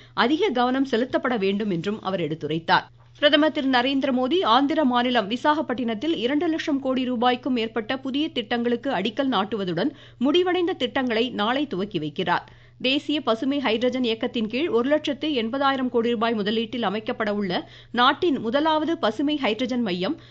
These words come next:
பத்தொன்பதாயிரத்து ஐந்நூறு கோடி ரூபாய் மதிப்பிலான ரயில்வே சாலை மேம்பாட்டு திட்டங்களும் இதில் அடங்கும். வெளிநாடு வாழ் இந்தியர்களை முன்னிலைப்படுத்தும் வகையில் பதினெட்டாவது பிரவாசி பாரதிய தின மாநாட்டையும்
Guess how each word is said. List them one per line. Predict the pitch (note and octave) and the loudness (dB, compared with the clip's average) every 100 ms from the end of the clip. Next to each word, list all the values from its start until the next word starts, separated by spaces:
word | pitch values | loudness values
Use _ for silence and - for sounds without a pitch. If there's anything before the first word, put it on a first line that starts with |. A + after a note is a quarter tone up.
| - - | -14 0
பத்தொன்பதாயிரத்து | C4+ F#4 F#4 F4+ E4+ E4+ D#4+ D4 | 2 2 0 0 2 0 0 0
ஐந்நூறு | B3 D4+ D4+ | 2 2 0
கோடி | C4+ B3+ | 2 2
ரூபாய் | C4+ C4+ C4 | 0 0 0
மதிப்பிலான | A#3 A#3+ B3 B3 A#3+ C4+ | 0 -2 -2 0 0 0
ரயில்வே | G3+ C4 C#4 D4+ | 0 0 0 -2
சாலை | D4+ A#3+ A#3 B3+ | -2 0 0 0
மேம்பாட்டு | G#3+ A#3+ C4 C4 | 0 0 -2 -2
திட்டங்களும் | G#3+ G#3 A3 A3 G3+ C4+ | -4 -4 -4 -4 -2 -2
இதில் | F3 D3 | -2 -4
அடங்கும். | D3 E3+ F3 - - - - - | -4 -2 -2 -6 -14 -20 -12 2
வெளிநாடு | A#3+ C4 B3 A#3+ | 4 4 2 2
வாழ் | A#3 A3+ | 0 0
இந்தியர்களை | A3 A3+ A#3 A3+ C#4 | 0 0 0 2 2
முன்னிலைப்படுத்தும் | D4 A#3 B3+ B3+ A3+ G3+ A3+ A3 | 2 2 2 2 0 -2 -2 -2
வகையில் | G#3 A3+ D#4 | 0 -2 0
பதினெட்டாவது | A3 A#3+ C#4 B3+ A3+ A#3 | 0 0 0 0 0 -2
பிரவாசி | C#4+ G#3+ A#3 C4 C#4+ B3 | -2 -2 0 0 0 0
பாரதிய | G3+ A3+ A#3+ B3 | 0 0 -2 -2
தின | F#3+ A3+ | -2 -4
மாநாட்டையும் | G3 F#3+ G3+ G3 E3 A#3 | -4 -2 -2 -2 -2 -4